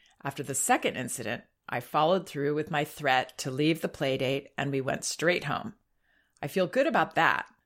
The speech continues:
But here's the kicker. When we talk about the situation,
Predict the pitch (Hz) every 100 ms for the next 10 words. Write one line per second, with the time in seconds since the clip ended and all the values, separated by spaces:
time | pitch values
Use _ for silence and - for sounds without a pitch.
0 | _ _ _ 185 262 277 277 247 262 247
1 | 131 - _ _ _ _ _ _ 160 170
2 | 180 202 220 247 247 262 - 220 262 240
3 | 262 277 285